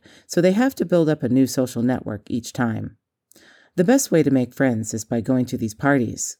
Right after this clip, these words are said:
an ex-distributor explains. "M L Ms present themselves as a community by combining work and family to work for a greater good and a better society. This is where individualism meets collectivism,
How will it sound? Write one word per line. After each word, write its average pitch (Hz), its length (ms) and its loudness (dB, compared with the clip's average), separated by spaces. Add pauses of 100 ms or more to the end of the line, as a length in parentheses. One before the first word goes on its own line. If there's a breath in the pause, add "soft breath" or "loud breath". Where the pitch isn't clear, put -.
(200)
an 139 140 4
ex-distributor 117 720 -4
explains. 110 680 -6 (460)
"M 254 140 6
L 247 140 4
Ms 165 240 0
present 127 340 0
themselves 117 520 -2
as 117 120 -4
a 117 60 -8
community 123 520 0
by 117 160 -6
combining 120 540 0
work 127 240 -2
and 113 180 -4
family 117 560 -2 (320 soft breath)
to 165 120 0
work 175 260 2
for 131 180 0
a 117 60 -2
greater 165 340 2
good 151 400 2
and 120 120 -2
a 107 80 -4
better 120 300 -2
society. 113 800 -4 (400)
This 269 200 2
is 226 140 -2
where 160 180 4
individualism 127 920 2
meets 120 220 -2
collectivism, 120 840 -2